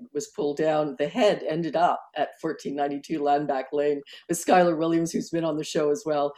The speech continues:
a couple of times in the past. So, um, and actually, I think we've got a convoy going up there soon and taking goods. So that's another thing you can do out there in listener land is support them.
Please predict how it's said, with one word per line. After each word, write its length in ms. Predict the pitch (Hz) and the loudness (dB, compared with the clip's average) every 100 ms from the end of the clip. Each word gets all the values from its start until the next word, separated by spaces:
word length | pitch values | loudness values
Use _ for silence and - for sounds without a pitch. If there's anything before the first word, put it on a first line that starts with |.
| - - - | -14 -20 -10
a 80 | 160 | -6
couple 280 | 185 214 160 | 0 0 0
of 80 | 151 | -2
times 260 | 170 147 | -2 0
in 80 | 165 | -2
the 80 | 143 | -4
past. 460 | - 139 135 - | -2 -2 -2 -6
So, 360 | - 147 139 139 | 0 2 2 2
um, 340 | 147 135 139 127 | 0 -2 -4 -6
and 160 | 147 147 | -4 -2
actually, 440 | 151 - 151 139 | -2 -2 0 0
I 40 | |
think 280 | 139 147 143 _ _ _ _ - | 0 -4 -6 _ _ _ _ -16
we've 100 | 131 | -6
got 180 | 151 | -4
a 20 | 135 | -4
convoy 480 | - 151 151 143 | -4 -6 -2 0
going 320 | 139 135 135 135 | 0 -2 -2 -4
up 180 | 127 - _ _ | -6 -8 _ _
there 180 | - 131 | -6 -4
soon 440 | 139 - 143 143 139 | -4 -4 -2 -2 -2
and 180 | 127 | -4
taking 560 | 131 165 143 131 131 127 - | -4 -6 -4 -6 -4 -6 -8
goods. 360 | 135 143 127 127 | -2 0 0 -4
So 160 | 139 | -2
that's 240 | 139 143 139 | 0 -2 -2
another 400 | 131 131 131 127 _ _ - | -6 -4 -4 -8 _ _ -6
thing 120 | 151 | -4
you 120 | 143 | -4
can 160 | 139 156 | -4 0
do 160 | 165 | 2
out 160 | 160 147 | 2 0
there 160 | 160 156 | 0 0
in 100 | 156 | 0
listener 300 | 156 165 151 | -4 -2 0
land 320 | 156 170 180 | 2 2 0
is 200 | 151 - | -4 -6
support 360 | 127 - 147 - | -10 -4 -4 -2
them. 320 | 139 127 127 | -2 -2 -4